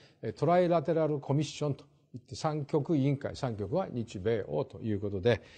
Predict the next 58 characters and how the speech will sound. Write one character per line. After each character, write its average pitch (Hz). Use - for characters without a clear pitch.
え 151
ー、 -
宮 131
沢 123
喜 147
一 113
さ 104
ん 90
と 98
か 101
大 113
北 113
三 117
郎 117
さ 110
ん、 104
え 113
ー、 110
な 120
ん 110
か 104
を 113
で 90
す 120
ね、 107
後 104
の 113
外 101
務 104
大 107
臣、 90
エ 95
コ 127
ノ 123
ミ 123
ス -
ト 92
で 98
あ 92
り 92
ま 92
す -
け 98
れ 90
ど 104
も、 147
え 113
ー、 104
勉 117
強 117
会 98
を 95
や 101
っ 104
て -
で 143
す -
ね、 101